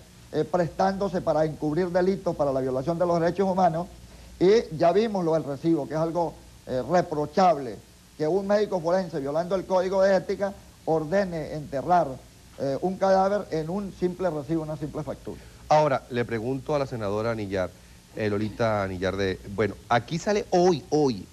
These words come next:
Speaker 2: en el Nacional, hoy, que evidentemente no es un, ningún periódico subversivo, ¿no? En el Nacional, que lo lee todo el mundo, y lo escribe el doctor Ramón Escobar Salón. Hay que ponerle un límite radical a la creciente violación de los derechos humanos. Venezuela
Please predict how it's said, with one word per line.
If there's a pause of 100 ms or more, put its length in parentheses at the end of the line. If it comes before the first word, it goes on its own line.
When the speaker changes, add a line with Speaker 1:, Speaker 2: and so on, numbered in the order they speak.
Speaker 2:
en
el
Nacional, (420)
hoy,
que
evidentemente
no
es
un,
ningún
periódico
subversivo, (260)
¿no? (480)
En
el
Nacional,
que
lo
lee
todo
el
mundo,
y
lo
escribe
el
doctor
Ramón
Escobar (100)
Salón. (720)
Hay
que
ponerle
un
límite
radical
a
la
creciente
violación
de
los
derechos
humanos.
Venezuela